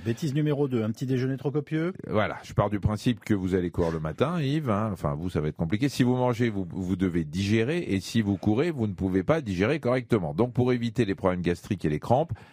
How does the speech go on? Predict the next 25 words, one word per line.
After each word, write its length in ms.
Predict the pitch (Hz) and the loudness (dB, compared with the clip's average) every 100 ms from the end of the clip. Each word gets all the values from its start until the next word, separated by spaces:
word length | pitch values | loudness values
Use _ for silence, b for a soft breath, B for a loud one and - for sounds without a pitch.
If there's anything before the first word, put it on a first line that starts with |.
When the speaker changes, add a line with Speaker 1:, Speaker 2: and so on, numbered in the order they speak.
| B | B
Speaker 2:
soyez 400 | - 123 113 117 | -4 2 2 2
raisonnable, 640 | 104 104 95 87 87 120 110 | 0 0 0 0 0 0 0
misez 320 | 98 95 110 | 0 0 -2
sur 220 | 95 92 | -2 -2
un 100 | 85 | -2
peu 140 | 92 107 | -2 -4
de 60 | - | -4
fromage 460 | - 92 92 87 | 0 2 2 -2
blanc 260 | 85 101 95 | -2 0 0
plutôt 340 | - 78 90 | -4 -2 -2
que 140 | 80 76 | -2 -6
sur 240 | - 76 | -2 -2
les 240 | 76 73 | -2 -4
œufs 80 | 80 | -4
au 100 | 67 | -4
plat 340 | 65 82 101 113 B B - | -4 0 0 0 B B -4
et 140 | 95 | 0
attendez 400 | 95 - 104 90 | 0 0 -2 -2
une 100 | 80 73 | -2 -2
trentaine 480 | 120 120 110 90 | -2 -2 0 -2
de 100 | 82 | -2
minutes 380 | 85 82 101 - - | -2 -2 -4 -6 -8
avant 360 | 73 76 104 - | -8 -2 -4 -4
de 140 | - 131 | -12 -4
démarrer. 460 | 98 87 - - | -2 -2 -6 -12